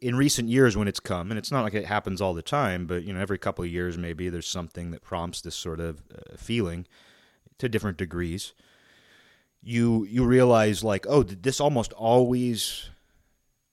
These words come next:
this is almost always a significant part of some kind of transformation."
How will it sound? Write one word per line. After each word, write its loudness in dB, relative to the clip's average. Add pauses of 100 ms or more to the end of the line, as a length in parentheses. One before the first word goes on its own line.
(500)
this -6
is 0
almost 2
always 0 (1200)
a 0
significant -2
part 0
of -8
some -2
kind -2
of -6
transformation." -8